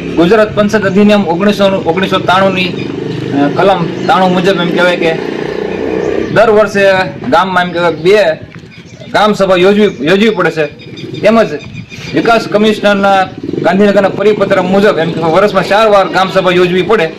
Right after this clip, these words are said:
સરકારના પરિપત્ર મુજબ. આજે એમ કહેવાય કે પ્રજાસત્તાક દિવસ હતો ને આજના દિવસે એમ કહેવાય કે, અ, વિકાસ કમિશનરનો એમ કે પરિપત્ર પણ હતો કે છવ્વીસમી જાન્યુઆરીના દિવસે ગુજરાતના દરેક ગામડામાં ગ્રામ સભાનું આયોજન કરવું ફરજિયાત.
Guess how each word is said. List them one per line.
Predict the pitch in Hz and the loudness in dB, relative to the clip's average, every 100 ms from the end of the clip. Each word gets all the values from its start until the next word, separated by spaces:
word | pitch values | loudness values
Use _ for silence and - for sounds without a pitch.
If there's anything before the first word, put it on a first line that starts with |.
| - 165 | -8 -6
સરકારના | 160 170 165 160 | -2 0 0 0
પરિપત્ર | 165 165 165 165 165 | 0 -2 -2 -2 -2
મુજબ. | 190 190 190 - - - - - - | 0 -2 -4 -12 -18 -18 -16 -16 -4
આજે | 135 170 190 | -2 0 0
એમ | 190 | 0
કહેવાય | 185 190 | 0 0
કે | 185 180 175 175 | 0 -2 -2 -2
પ્રજાસત્તાક | 160 185 180 - 175 156 | -4 -2 -4 -2 -2 -2
દિવસ | 180 190 | -2 -2
હતો | 202 156 151 - - - - - - - | 0 -2 -4 -12 -16 -18 -18 -18 -12 -2
ને | 143 | 0
આજના | 180 196 185 | 2 0 0
દિવસે | 196 202 | 0 2
એમ | 196 | 0
કહેવાય | 196 185 190 | 0 0 0
કે, | 175 175 - | 0 -4 0
અ, | 151 151 | 2 2
વિકાસ | 165 220 208 | 2 0 0
કમિશનરનો | 214 214 208 202 202 | 0 0 0 2 2
એમ | 196 | 2
કે | 196 | 0
પરિપત્ર | 190 214 240 226 220 | 0 0 0 0 0
પણ | 185 170 | 2 0
હતો | 170 127 | 0 -4
કે | - - - 147 160 160 | -6 -8 0 2 2 2
છવ્વીસમી | 196 240 214 214 | 2 2 2 2
જાન્યુઆરીના | 202 214 220 214 | 2 2 4 2
દિવસે | 202 220 220 214 | 2 0 0 -2
ગુજરાતના | - 160 208 214 202 | -4 -2 0 0 2
દરેક | 208 269 190 | 2 2 2
ગામડામાં | 214 208 185 143 117 - 247 | 2 4 2 0 -4 -8 -2
ગ્રામ | 196 233 | 0 2
સભાનું | 208 208 208 190 | 2 2 2 2
આયોજન | 196 196 | 2 0
કરવું | 185 233 214 170 | 0 2 2 2
ફરજિયાત. | 202 185 160 170 | 2 2 2 0